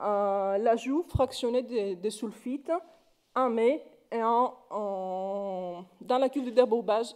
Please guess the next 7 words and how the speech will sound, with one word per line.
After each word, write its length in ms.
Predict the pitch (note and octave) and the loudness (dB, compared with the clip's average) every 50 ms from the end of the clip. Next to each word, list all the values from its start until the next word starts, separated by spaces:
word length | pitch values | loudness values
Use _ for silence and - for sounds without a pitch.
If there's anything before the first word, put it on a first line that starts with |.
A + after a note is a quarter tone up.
| - - | -12 -2
derrière. 440 | G#3 B3 B3+ B3 B3+ G#3 - - - - - _ _ _ _ _ _ _ _ _ _ _ _ _ _ _ - _ _ - - - - _ - | 4 4 4 4 4 -4 -6 -6 -8 -14 -20 _ _ _ _ _ _ _ _ _ _ _ _ _ _ _ -20 _ _ -20 -20 -20 -20 _ 0
Alors, 300 | - C#4 C#4 D4 D4+ D#4 | 4 10 12 12 12 12
les 160 | D4 D4 C#4+ | 12 10 10
vins, 300 | C#4+ C#4+ D#4 E4 G#4+ A4 D4+ | 10 10 8 8 8 6 4
ils 160 | G#3+ C4 A#3+ | 0 0 -2
étaient 220 | C4 B3+ - C#4+ B3+ | -2 -2 -2 -4 -2
vinifiés, 600 | A3+ B3 A#3+ A#3+ A3+ A#3 - - B3+ C#4 D#4+ | -2 -2 -2 -2 -4 -6 -8 -6 -2 0 0